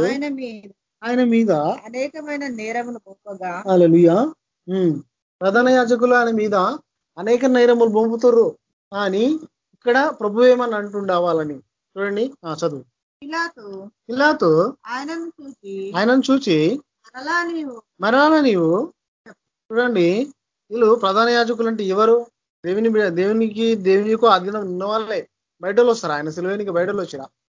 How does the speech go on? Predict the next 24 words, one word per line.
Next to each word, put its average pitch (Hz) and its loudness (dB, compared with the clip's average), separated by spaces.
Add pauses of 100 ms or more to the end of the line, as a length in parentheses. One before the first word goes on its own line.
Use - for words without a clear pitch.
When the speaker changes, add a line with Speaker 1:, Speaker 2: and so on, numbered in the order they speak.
(160)
Speaker 2:
నమ్మిన 185 -4
బిడ్డలు 208 2
ఆయన 214 -2
సిలువేస్తారు 175 -8
తెలుసా 139 -10 (420)
కదా. 170 -10
ఆయన 180 -4
నమ్ముకున్న 185 -2
బిడ్డలే 190 0
సిలువేసారు 180 -4
ఆయనకి. 135 -8 (400)
బయటలో 233 2
ఎందుకు 254 2
వేస్తారు 214 -2
ఆయనకి 151 -4
సిల్వ? 143 -10 (380)
ఇప్పుడు 170 -10
మనం 175 0
తప్పు 175 -2
చేస్తే 220 2
మనమే 190 0
వేసినట్టు 226 -2
ఆయనకి 151 -6
సిల్వ 139 -12